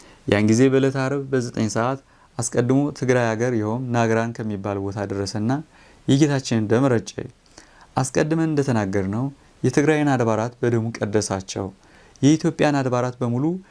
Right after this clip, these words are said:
ከናግራን አገር ጀምሮ እስከ ናሪያ ደብረ ወገግና ሀዘሎ ድረስ የጌታችንን ደም መርጨትና በመባረክ በዚሁ በዕለተ ዓርብ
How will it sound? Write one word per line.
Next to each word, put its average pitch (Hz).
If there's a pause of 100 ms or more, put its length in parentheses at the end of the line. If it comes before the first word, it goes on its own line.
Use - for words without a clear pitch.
(200)
ከናግራን 123
አገር 139
ጀምሮ 143 (380)
እስከ -
ናሪያ 117
ደብረ 113
ወገግና 104 (540)
ሀዘሎ 127
ድረስ 135 (380)
የጌታችንን 117
ደም 123
መርጨትና 113
በመባረክ 113 (540)
በዚሁ 131
በዕለተ 139
ዓርብ 123